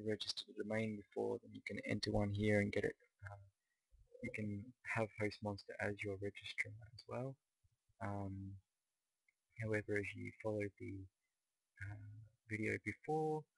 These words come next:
then you already have one, at least one domain, and that can be, uh, entered into here. So I'll just go ahead and pretend that we're putting empowerment collective dot net, and then you click next.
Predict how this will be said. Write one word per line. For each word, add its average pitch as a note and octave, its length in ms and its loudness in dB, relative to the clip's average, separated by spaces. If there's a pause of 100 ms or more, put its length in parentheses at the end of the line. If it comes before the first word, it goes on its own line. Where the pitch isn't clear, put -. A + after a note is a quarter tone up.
(300)
then A2 160 -4
you A2 140 -6
already A2+ 540 -2 (120)
have A#2+ 160 0 (240)
one, A#2 200 0 (100)
at A#2 80 -4
least A#2+ 220 -2
one A#2+ 180 0
domain, B2 480 -2
and A2 160 -6
that A2 100 -10 (160)
can G#2+ 160 -6
be, G2+ 160 -10 (460)
uh, - 160 -8
entered - 260 -16
into G#2 320 -16
here. D3 220 -4 (540)
So - 200 -20
I'll G#2+ 140 -14
just - 180 -16
go G2+ 80 -8
ahead G2+ 240 -6
and G#2 80 -14 (160)
pretend G2+ 320 -8
that G2+ 140 -8 (680)
we're - 160 -18
putting G#2+ 240 -8
empowerment G#2+ 640 -12
collective A#2 340 -6 (100)
dot A2+ 220 0
net, C3+ 160 2 (680)
and G2+ 140 -6
then G2 140 -4
you F#2+ 80 -6 (100)
click - 160 -10 (120)
next. - 460 -2